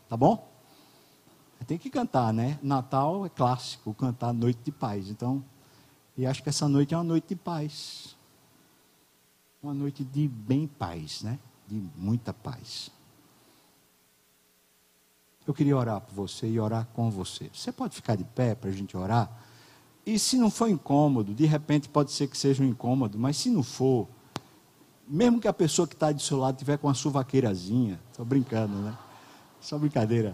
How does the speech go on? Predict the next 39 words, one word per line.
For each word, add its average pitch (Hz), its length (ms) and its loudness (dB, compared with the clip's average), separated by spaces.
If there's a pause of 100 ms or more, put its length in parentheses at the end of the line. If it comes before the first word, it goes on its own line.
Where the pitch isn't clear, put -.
né? 127 360 0
Todo 151 200 4
mundo 135 120 4
ficou 135 180 -2
cheiroso, 120 640 4
vem 123 120 2
pro 120 160 -2
Natal 113 300 -2
na 113 80 -2
rua. 110 200 -6 (460)
Mas 185 360 0
você 277 280 -2 (460)
pode, 247 220 6
assim, 170 480 4
chegar 220 300 4
um 214 80 8
pouquinho 185 260 0
mais 151 200 6
junto, 143 460 0
talvez 147 380 0
acolher 156 360 4
um 160 100 2
pouco, 147 480 2
né? 139 220 4
A 143 60 2
gente, 147 280 -2
assim, 143 320 2 (840)
tá 202 180 -4
junto, 151 720 -2 (520)
né? 139 400 0
Dar 110 280 -6
os 110 240 0
ombros, 123 560 2
dar 123 480 -2 (360)
as 123 140 -6
mãos, 131 360 2
vamos 277 220 -10
tá 151 160 -2
junto. 120 340 -4